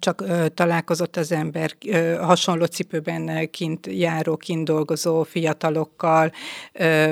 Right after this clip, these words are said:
akkor utána, hogy kit hova sodort az élet. E-, engem, ö, Tirolból, ö, Bécsbe sodort, ö, egy szombathelyi lány, akivel annak idején jóba lettem,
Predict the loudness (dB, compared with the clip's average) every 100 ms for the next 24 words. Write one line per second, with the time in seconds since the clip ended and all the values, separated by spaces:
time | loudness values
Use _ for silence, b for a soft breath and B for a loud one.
0 | 0 -4 -6 -2 -2 0 -2 0 0 0
1 | -4 0 0 2 0 0 0 -2 -2 0
2 | 2 0 0 -2 -2 -2 0 0 -2 0
3 | 0 2 2 2 0 0 0 0 0 2
4 | 4 2 2 0 0 -2 0 0 -2 -4
5 | -8 -6 -2 -2 -4 -2 -2 -2 -4 -2
6 | -2 -2 -4 -6 -6 -8 -8 -6 -4 -4
7 | -6 -6 -6 -4 -2 0 0 -2 -4 -6
8 | -10